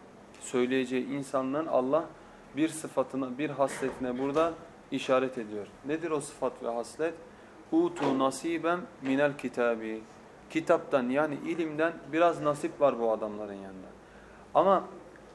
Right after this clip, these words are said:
nasiben ifadesi, yani Allah demiyor ilim verilenler, "Utu nasiben minel kitabi." Kitaptan birazcık nasip var. Yani yarım yamalak biliyor.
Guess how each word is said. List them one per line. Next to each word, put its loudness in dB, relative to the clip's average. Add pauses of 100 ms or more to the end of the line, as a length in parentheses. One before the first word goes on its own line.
nasiben 2 (100)
ifadesi, 4 (500)
yani 2
Allah 2
demiyor 2 (260)
ilim 2
verilenler, 0 (540)
"Utu 4
nasiben 2 (580)
minel 0
kitabi." 0
Kitaptan 2
birazcık 2
nasip -2
var. -2 (520)
Yani 6
yarım 6
yamalak 4
biliyor. -2